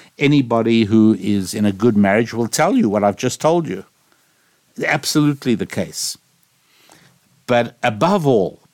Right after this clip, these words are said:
perhaps the most important thing to understand is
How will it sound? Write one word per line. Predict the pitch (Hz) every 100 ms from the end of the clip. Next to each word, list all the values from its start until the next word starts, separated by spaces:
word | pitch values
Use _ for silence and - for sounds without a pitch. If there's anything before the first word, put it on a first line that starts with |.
| -
perhaps | 120 113 127 -
the | 135
most | 120 113 -
important | 110 - 151 143 131 127
thing | 120 117
to | 117 107
understand | 104 - 113 82 78
is | 80 85 82 -